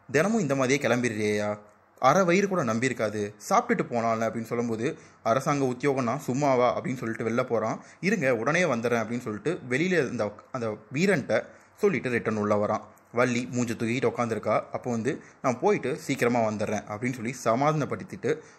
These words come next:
அந்த வீரனை கூப்பிட்டுக்கிட்டு ஒரு க-, படகை எடுத்துக்கிட்டு காவிரியை தாண்டி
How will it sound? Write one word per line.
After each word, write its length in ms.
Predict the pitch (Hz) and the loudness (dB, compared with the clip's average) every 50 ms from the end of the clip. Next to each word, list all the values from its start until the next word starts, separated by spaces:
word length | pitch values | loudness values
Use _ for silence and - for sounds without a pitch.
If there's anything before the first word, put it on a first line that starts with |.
| _ | _
அந்த 160 | - 117 113 107 | -6 -4 -4 0
வீரனை 360 | 110 147 165 175 165 143 113 | 0 0 0 0 0 -2 -2
கூப்பிட்டுக்கிட்டு 580 | - 107 98 - - 104 98 - 113 143 - - - - _ _ _ _ _ - 147 | -4 -4 -8 -8 -10 -10 -6 -4 -4 -4 -4 -6 -14 -20 _ _ _ _ _ 0 0
ஒரு 100 | 127 113 - - - | 0 0 -2 -4 0
க-, 180 | - 127 117 - - | 2 2 2 4 4
படகை 240 | 123 135 160 175 156 117 | 6 6 6 4 2 0
எடுத்துக்கிட்டு 340 | 104 98 98 98 95 - 202 - - _ _ _ _ _ _ _ - | -2 -4 -10 -10 -10 -12 -12 -14 -16 _ _ _ _ _ _ _ 4
காவிரியை 460 | 131 127 139 143 135 120 110 104 - | 6 6 6 6 4 0 0 -2 -2
தாண்டி 280 | - 104 101 101 113 | -2 -4 -4 -4 -8